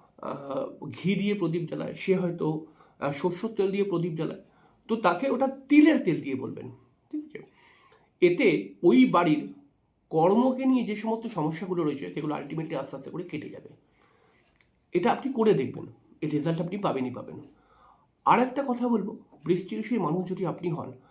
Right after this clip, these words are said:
তাহলে বৃহস্পতির একটি পোকরাজ ধারণ করার চেষ্টা করুন এবং প্রত্যেক দিন যদি পোকরাজ ধারণ করতে না পারেন, আঠাশ থেকে একশো আট বারের মধ্যে ওম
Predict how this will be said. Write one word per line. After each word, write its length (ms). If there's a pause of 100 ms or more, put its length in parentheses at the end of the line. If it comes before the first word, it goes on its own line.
(260)
তাহলে 480 (460)
বৃহস্পতির 800
একটি 160
পোকরাজ 480
ধারণ 240
করার 200
চেষ্টা 240
করুন 280 (260)
এবং 440 (480)
প্রত্যেক 600
দিন 380 (1200)
যদি 280
পোকরাজ 600
ধারণ 260
করতে 260
না 200
পারেন, 300 (480)
আঠাশ 460
থেকে 380 (440)
একশো 340
আট 180
বারের 280
মধ্যে 340 (500)
ওম 340